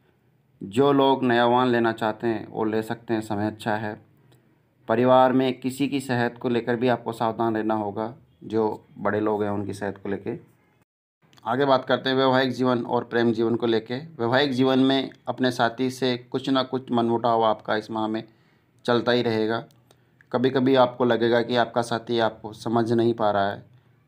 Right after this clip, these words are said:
पर ऐसा नहीं है, आगे जाके थोड़ा ठीक हो जाएगा महीने के अंत में जाके। प्रेमियों के लिए माह बहुत ही शानदार रहने वाला है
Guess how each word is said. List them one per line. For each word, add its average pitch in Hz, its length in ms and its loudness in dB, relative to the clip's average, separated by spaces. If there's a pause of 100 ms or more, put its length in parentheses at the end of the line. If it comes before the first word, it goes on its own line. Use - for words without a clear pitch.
(160)
पर 113 120 -4
ऐसा 120 300 2
नहीं 120 220 2
है, 131 160 -2 (500)
आगे 107 240 0
जाके 110 320 -2
थोड़ा 110 240 -2
ठीक 117 260 -6
हो 113 80 2
जाएगा 107 300 0
महीने 107 260 -2
के 107 120 -4
अंत 113 320 -6
में 117 120 2
जाके। 107 460 -6 (760)
प्रेमियों 143 380 4
के 147 140 -2
लिए 139 180 2
माह 131 180 4
बहुत 123 240 0
ही 131 60 -2
शानदार 117 380 0
रहने 117 220 0
वाला 113 280 -2
है 117 320 -10